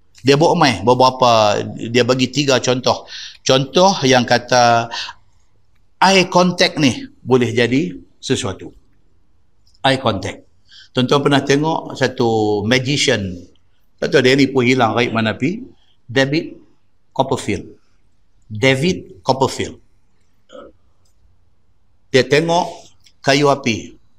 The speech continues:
dia buat show. Dia tengok kayu api. Dia tengok tu, tapi dia ni mata dia pun macam setan lah. Mata dia pun, kita tengok, "Ui, dia ni mata." Kan? Dia tengok kayu api.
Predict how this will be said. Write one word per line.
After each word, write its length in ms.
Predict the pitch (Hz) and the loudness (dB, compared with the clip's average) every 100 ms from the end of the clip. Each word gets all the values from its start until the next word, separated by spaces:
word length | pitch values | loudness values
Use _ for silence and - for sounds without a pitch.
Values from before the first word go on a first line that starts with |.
| _ - | _ -6
dia 160 | 123 | -2
buat 160 | 117 120 | 0 0
show. 480 | - 123 90 - - _ _ _ _ _ _ _ _ - _ - | 0 0 -2 -12 -20 _ _ _ _ _ _ _ _ -20 _ -10
Dia 80 | 117 | -2
tengok 320 | 127 131 - | 0 0 0
kayu 240 | 123 120 | 0 2
api. 320 | 113 - 92 - - - - - - - - - - _ _ _ - - - | 0 -2 -12 -14 -20 -20 -20 -20 -20 -16 -10 -10 -10 _ _ _ -20 -20 -6
Dia 160 | 120 | -4
tengok 340 | 120 135 156 127 | 0 2 2 0
tu, 120 | 120 147 185 - | 0 -2 -4 -4
tapi 240 | 117 117 123 | -2 0 0
dia 160 | 120 | 2
ni 80 | 135 | 2
mata 400 | 117 110 - 117 | 2 0 0 0
dia 160 | 113 113 | 0 -2
pun 160 | 110 | -4
macam 80 | 98 | -4
setan 400 | 110 110 117 147 | -2 0 -2 -2
lah. 160 | 170 - _ _ _ _ - | -6 -16 _ _ _ _ -6
Mata 400 | 104 104 120 117 | -4 0 2 2
dia 80 | 123 | 2
pun, 160 | 139 98 | 0 -2
kita 240 | 104 104 | -4 -4
tengok, 280 | - 113 113 | -4 -4 -4
"Ui, 80 | 107 | -4
dia 240 | 107 101 | -4 -6
ni 160 | 101 98 | -6 -8
mata." 400 | 95 95 90 85 _ _ _ _ - | -8 -8 -10 -10 _ _ _ _ -10
Kan? 240 | 113 101 - _ _ _ _ _ - | -6 -6 -10 _ _ _ _ _ -2
Dia 120 | 123 | -2
tengok 320 | - 151 147 | 2 0 0
kayu 240 | - 135 131 | 0 0 0
api. 400 | 131 131 92 | 0 -4 -6